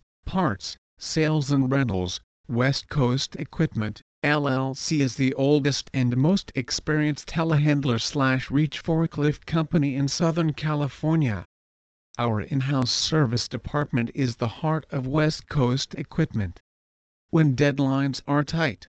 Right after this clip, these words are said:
and time is money, you need a dealer you can trust.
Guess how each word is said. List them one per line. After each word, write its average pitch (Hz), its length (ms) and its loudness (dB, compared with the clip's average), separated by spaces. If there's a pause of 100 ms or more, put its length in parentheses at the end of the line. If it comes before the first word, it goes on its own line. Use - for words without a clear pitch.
(120)
and 139 160 4
time 160 320 2
is 127 180 2
money, 127 460 2 (240)
you 143 160 6
need 180 260 4
a 143 100 0
dealer 131 400 2
you 147 220 2
can 147 200 2
trust. 131 600 0